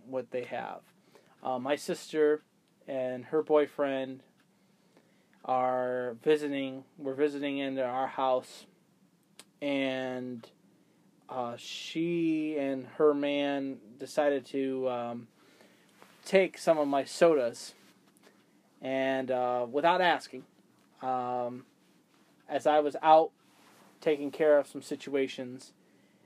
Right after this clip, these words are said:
and for me, you know, the, in the words of, of, of Smokey from,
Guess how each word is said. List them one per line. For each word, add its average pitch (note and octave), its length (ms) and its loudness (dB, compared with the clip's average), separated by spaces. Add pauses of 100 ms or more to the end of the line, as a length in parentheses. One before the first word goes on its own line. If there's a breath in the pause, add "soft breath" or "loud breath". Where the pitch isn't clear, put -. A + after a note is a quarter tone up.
(160 soft breath)
and C3+ 600 -2
for D#3 200 -4
me, F#3+ 800 0 (560)
you D3+ 100 -6
know, C3+ 420 0 (800)
the, D3 300 2 (120)
in C#3+ 100 -8
the D3 80 0
words E3+ 440 4
of, D#3 200 -8 (140)
of, C#3 280 2
of C3 380 -2
Smokey E3+ 680 4 (360 soft breath)
from, C#3 720 0